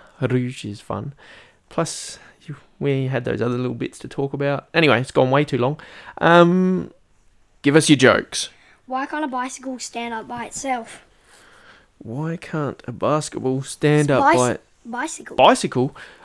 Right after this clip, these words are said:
Speaker 1: Um, I don't know. This is good that you've got a bicycle one. We've just done Flamme
Speaker 2: Yeah.
Speaker 1: Rouge. Uh, why can't a bicycle stand by itself?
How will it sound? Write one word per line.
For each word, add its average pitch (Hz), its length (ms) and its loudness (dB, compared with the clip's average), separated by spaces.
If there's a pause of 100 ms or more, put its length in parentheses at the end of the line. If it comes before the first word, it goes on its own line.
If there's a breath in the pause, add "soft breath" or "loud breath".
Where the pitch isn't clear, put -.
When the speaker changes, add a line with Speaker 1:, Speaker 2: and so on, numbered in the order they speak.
(100)
Speaker 1:
Um, 185 840 4 (640)
I 147 60 2
don't 160 120 -2
know. 240 100 2
This 175 140 0
is 139 80 -4
good 143 220 2
that 147 100 0
you've 120 100 -4
got 123 120 0
a 117 40 -2
bicycle 113 460 0
one. 156 160 -2
We've 160 120 -4
just 151 200 -6
done 151 360 -2 (180)
Flamme 135 320 2
Speaker 2:
Yeah. 127 40 -2
Speaker 1:
Rouge. 180 300 -2 (420 loud breath)
Uh, 175 680 2 (120)
why 202 180 -10
can't 190 200 -6
a - 20 -4
bicycle 165 500 -10
stand 151 360 -6
by 139 120 -4
itself? - 680 -10